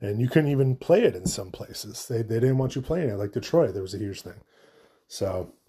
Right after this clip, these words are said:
good job for, uh, N W A being in that top three.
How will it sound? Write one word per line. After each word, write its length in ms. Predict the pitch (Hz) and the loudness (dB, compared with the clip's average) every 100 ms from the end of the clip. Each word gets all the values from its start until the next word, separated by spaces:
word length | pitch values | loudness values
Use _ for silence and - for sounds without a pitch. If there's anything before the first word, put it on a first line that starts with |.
| _ _ _ _ - - _ - | _ _ _ _ -20 -20 _ -2
good 120 | 147 | 4
job 260 | 143 139 131 | 6 6 6
for, 200 | 139 131 | 4 6
uh, 300 | 123 120 123 | 4 0 -2
N 80 | 131 | -4
W 260 | 131 127 131 | -2 2 4
A 240 | 127 123 - - | 4 2 -6 -6
being 140 | 131 | -4
in 60 | 120 | -2
that 140 | 120 | -4
top 260 | 117 120 - | -4 -6 0
three. 260 | 135 139 | 2 2